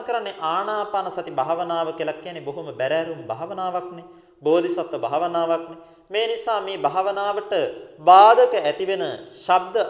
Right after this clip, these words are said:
ආදීන් තොර නිෂ්කලංක පරිසරයක් තෝරාගත යුතුයි කියන එකයි. තමන්ගේ ගෙදර, තමන්ගේ නිදන කාමරයේ මේ නිස්කලංක පරිසරයේ තිබෙනවා නම්, පින්නතුනේ, මෙන්න මේ තමන්ගේ නිදන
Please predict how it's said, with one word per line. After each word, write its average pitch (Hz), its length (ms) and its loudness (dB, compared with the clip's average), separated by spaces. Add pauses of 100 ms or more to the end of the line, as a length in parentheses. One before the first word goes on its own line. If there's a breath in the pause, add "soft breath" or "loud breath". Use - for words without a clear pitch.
ආදීන් 160 540 0
තොර 170 220 -2 (320)
නිෂ්කලංක 180 760 -10
පරිසරයක් 143 600 -6
තෝරාගත 101 420 -10
යුතුයි 90 300 -18
කියන - 180 -20
එකයි. - 240 -20 (440 soft breath)
තමන්ගේ 190 460 0
ගෙදර, 135 340 -4
තමන්ගේ 156 400 -8
නිදන 143 360 -8
කාමරයේ 151 560 -4
මේ 135 160 -12
නිස්කලංක 135 560 -12
පරිසරයේ 123 500 -10
තිබෙනවා 120 320 -12
නම්, 113 160 -14
පින්නතුනේ, 117 520 -16 (340 soft breath)
මෙන්න 156 340 -12
මේ 131 300 -12 (320)
තමන්ගේ 139 420 -8
නිදන 147 240 -10